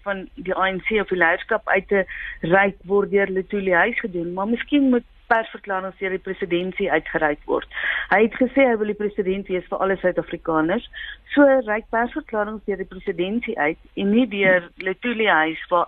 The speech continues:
Ys Magashule dalk 'n sin kan laat, ehm, inval nie.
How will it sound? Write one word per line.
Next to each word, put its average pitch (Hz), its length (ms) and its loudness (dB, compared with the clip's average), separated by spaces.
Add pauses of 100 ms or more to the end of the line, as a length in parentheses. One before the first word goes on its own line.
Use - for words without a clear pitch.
Ys 165 140 -4
Magashule 180 640 -2
dalk 170 420 2
'n 170 80 2 (100)
sin 180 240 0
kan 170 240 2
laat, 165 220 4 (240)
ehm, 165 360 2 (100)
inval 175 500 -2 (120)
nie. - 120 -10